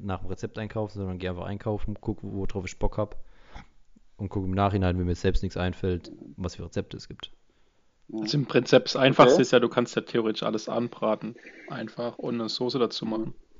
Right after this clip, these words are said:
Speaker 1: Ja, gem-
Speaker 3: Das ist das Einfachste der Welt.
Speaker 1: Ja, Soße ist, so, bei, bei der Soße ist der Marvin ganz schnell dabei.
Speaker 3: Ja, nee, er hat ja selbst gesagt, Tomatensauce oder stuff like that
Speaker 1: Ja, ich
Speaker 3: würde er
Speaker 1: weiß.
Speaker 3: ja, ähm, essen.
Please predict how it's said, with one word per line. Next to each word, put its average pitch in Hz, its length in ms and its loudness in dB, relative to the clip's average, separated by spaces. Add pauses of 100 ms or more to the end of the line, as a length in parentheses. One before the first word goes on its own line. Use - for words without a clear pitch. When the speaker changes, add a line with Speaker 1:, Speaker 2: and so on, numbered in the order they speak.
(120)
Speaker 1:
Ja, 80 160 -4
gem- 87 180 -4
Speaker 3:
Das 151 100 0
ist - 60 -2
das 104 140 6
Einfachste 123 480 4
der 107 140 0
Welt. 117 260 2
Speaker 1:
Ja, 85 100 -8
Soße 98 460 4
ist, - 280 -2 (400)
so, 98 340 -4
bei, 95 120 2 (140)
bei 92 180 10
der 90 120 4
Soße 101 260 6
ist 95 80 0
der 98 80 4
Marvin 95 220 4
ganz 95 220 -2
schnell 98 180 0
dabei. 95 120 4
Speaker 3:
Ja, 117 320 8
nee, 127 240 4
er 117 80 4
hat 117 120 4
ja 117 80 6
selbst 113 300 2
gesagt, 117 300 -2
Tomatensauce 117 720 -2
oder 107 460 -2 (800)
stuff - 340 -4
like 117 220 2
that 120 180 6
Speaker 1:
Ja, 76 140 -8
ich 82 120 -8
Speaker 3:
würde 120 240 6
er 113 100 6
Speaker 1:
weiß. 107 60 4
Speaker 3:
ja, 110 220 0
ähm, 104 240 -4
essen. 120 280 -10